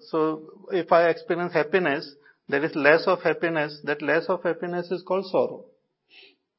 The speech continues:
If I experience great, uh, what you call man, uh, recognition or, uh,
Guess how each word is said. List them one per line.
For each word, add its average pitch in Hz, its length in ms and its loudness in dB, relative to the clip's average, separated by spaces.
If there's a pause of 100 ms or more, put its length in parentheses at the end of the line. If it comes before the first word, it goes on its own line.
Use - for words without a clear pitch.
(1700)
If 170 160 2
I 175 140 10
experience 170 600 2 (120)
great, 170 520 2
uh, 151 300 6
what 143 180 0
you 151 60 -4
call 151 220 2
man, 156 480 8 (1300)
uh, 127 720 -4 (800)
recognition 147 880 -2 (480)
or, 135 320 2
uh, 127 420 -2